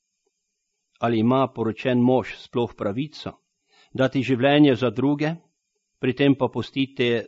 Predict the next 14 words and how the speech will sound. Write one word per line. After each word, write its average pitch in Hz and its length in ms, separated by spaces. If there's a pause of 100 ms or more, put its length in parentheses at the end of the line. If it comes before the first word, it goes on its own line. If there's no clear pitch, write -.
samo 127 680
ženo 127 560
in 113 140
otroke 110 680 (340)
sirote? 98 600 (1200)
Kako 196 240
naj 208 220
se 156 260
še 139 220 (180)
ves 160 360
daruje 131 500
za 127 140
cerkveno 131 520
občestvo, - 720